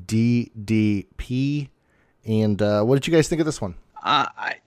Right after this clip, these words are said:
Speaker 2: it's W C W's take on a last man standing match. Pinfalls don't count. Submissions don't count. Anything goes. No D Q. No, uh, no count out. It was, <sighs> this was the match that made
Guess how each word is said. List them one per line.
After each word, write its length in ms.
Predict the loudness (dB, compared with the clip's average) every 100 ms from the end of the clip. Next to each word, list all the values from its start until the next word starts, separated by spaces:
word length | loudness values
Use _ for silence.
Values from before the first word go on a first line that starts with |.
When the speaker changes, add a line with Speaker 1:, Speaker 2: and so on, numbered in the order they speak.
| _
Speaker 2:
it's 520 | 0 0 0 -8 -10 -6
W 340 | 0 0 0
C 220 | 0 0
W's 420 | 2 2 0 -2
take 380 | -6 -4 -2 -2
on 100 | -6
a 80 | -6
last 380 | -4 -2 -4 -6
man 240 | -8 -8
standing 500 | -10 -8 -6 -6 -4
match. 420 | -2 0 -2 -6 -6
Pinfalls 560 | -6 -4 -4 -2 -4
don't 220 | -6 -8
count. 340 | -6 -4 -4 -4
Submissions 520 | -6 -4 -4 -6 -4
don't 240 | -2 -4
count. 460 | -2 -2 0 0 -2 _ -20 -18 -4
Anything 400 | 0 2 2 0
goes. 500 | 0 2 2 2 2
No 200 | 2 0
D 160 | 0 -4
Q. 680 | -2 2 4 4 2 -2 -2
No, 680 | 0 2 2 2 2 0 -6 _ -20 _ -2
uh, 440 | 2 2 2 0
no 200 | -2 -6
count 400 | -6 -4 -4 -2
out. 320 | -2 -2 -4 -10 _ _ _ _ _ _ _ -20 -20 _ _ _ _
It 140 | -4 2
was, 440 | 2 2 -2 -14 -12
<sighs> 1400 | -8 -8 -8 -10 -12 -18 _ _ _ _ _ _ _ _ -16
this 400 | -4 2 2 2
was 140 | 0
the 80 | 0
match 380 | 0 0 -2 -4
that 140 | -10
made 400 | -8 -6 -6 -8